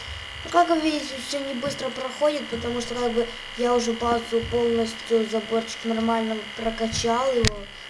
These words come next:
и синенький даже есть у меня, вот такой вот, голубенький, точнее.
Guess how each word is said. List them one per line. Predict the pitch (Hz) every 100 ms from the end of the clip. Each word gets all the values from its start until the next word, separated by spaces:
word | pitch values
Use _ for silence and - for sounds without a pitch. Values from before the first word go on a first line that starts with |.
| -
и | 226
синенький | 220 247 269 285 262 226 233
даже | 220 220 220
есть | 214 214 - 220
у |
меня, | 208 208
вот | 202
такой | 214 214 214 208
вот, | 208 202
голубенький, | 233 233 190 180 - -
точнее. | - - 196